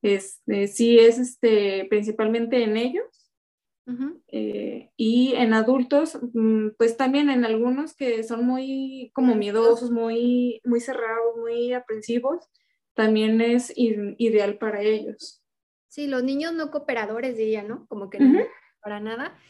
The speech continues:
Speaker 2: y que se les tenga que hacer a lo mejor muchos procedimientos o muchas coronitas, o aprovechan
Speaker 1: Claro.
Speaker 2: como para
Speaker 1: Ujú.
Speaker 2: hacerlos, como para poder aventajar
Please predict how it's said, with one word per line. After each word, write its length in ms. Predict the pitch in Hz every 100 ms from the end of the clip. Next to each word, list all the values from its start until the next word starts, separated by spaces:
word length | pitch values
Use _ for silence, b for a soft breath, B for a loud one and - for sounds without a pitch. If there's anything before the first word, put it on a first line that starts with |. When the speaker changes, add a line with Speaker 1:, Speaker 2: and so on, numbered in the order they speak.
| b
Speaker 2:
y 120 | 226
que 100 | 269
se 80 | 254
les 160 | 233 233
tenga 240 | 240 254
que 80 | 269
hacer 220 | - 262
a 60 | 262
lo 100 | 240
mejor 440 | 226 233 240 233
muchos 360 | 247 254 339 339
procedimientos 800 | 277 269 226 226 240 240 214 214
o 60 |
muchas 260 | 208 254 247
coronitas, 840 | 233 220 226 247 220 214 202 202
o 160 | 202 - _ _ 214
aprovechan 640 | 220 240 240 233 202 196
Speaker 1:
Claro. 140 | - _
Speaker 2:
como 200 | 226 220
para 300 | 208 202 196
Speaker 1:
Ujú. 240 | 190 202 202
Speaker 2:
hacerlos, 920 | - 214 208 208 220 220 202 196 202 _ -
como 260 | 214 202
para 360 | 208 196 185 185
poder 360 | 196 190 196 -
aventajar 720 | 226 220 202 202 196 208